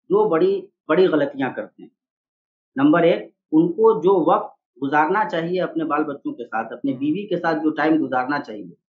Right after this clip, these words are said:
Speaker 1: वो नहीं गुजार पाते। और आप यकीन जानें कि रिश्तों के खराब होने में दूरी का बहुत बड़ा किरदार होता है। ये जो दूरी है, बहुत सारी गलतफहमियां पैदा करती है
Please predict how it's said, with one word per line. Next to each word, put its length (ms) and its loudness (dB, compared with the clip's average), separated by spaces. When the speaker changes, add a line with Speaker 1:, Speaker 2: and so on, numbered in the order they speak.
Speaker 1:
वो 80 4
नहीं 240 4
गुजार 260 2
पाते। 280 -12
और 80 2
आप 260 0
यकीन 400 0
जानें 360 -2
कि 120 -2
रिश्तों 380 -2
के 180 -4
खराब 420 0
होने 240 -2
में 260 -6
दूरी 260 0
का 120 0
बहुत 260 -2
बड़ा 200 2
किरदार 380 -4
होता 260 -20
है। 100 -20
ये 100 0
जो 140 0
दूरी 300 -2
है, 120 0
बहुत 240 -2
सारी 180 -2
गलतफहमियां 560 -2
पैदा 260 -4
करती 300 -14
है 60 -20